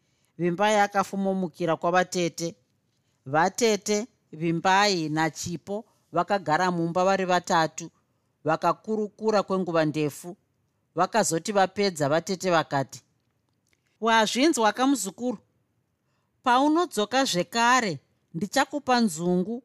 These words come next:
ukuye dovi, ndione kuti unozvigona here." Ndokubva vaseka zvavo. Vabereki nehama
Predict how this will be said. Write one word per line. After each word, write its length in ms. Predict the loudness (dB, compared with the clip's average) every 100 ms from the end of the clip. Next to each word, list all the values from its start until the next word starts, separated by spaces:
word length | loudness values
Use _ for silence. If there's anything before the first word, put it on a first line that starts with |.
| _
ukuye 380 | -16 -4 0 0
dovi, 460 | 2 0 0 -6 -10 _ -8
ndione 340 | 0 2 2
kuti 180 | -2 -2
unozvigona 600 | -2 -2 -4 -2 0 2
here." 320 | 0 -2 -4 -10 _ _ _ _
Ndokubva 340 | -6 -6 -4 -4
vaseka 480 | -4 -4 -8 -4 -6
zvavo. 420 | -4 -6 -8 -12 _ _ _ _ _ _ _ _ _
Vabereki 720 | -2 0 0 0 0 -2 -2
nehama 680 | -2 0 2 2 2 0 -4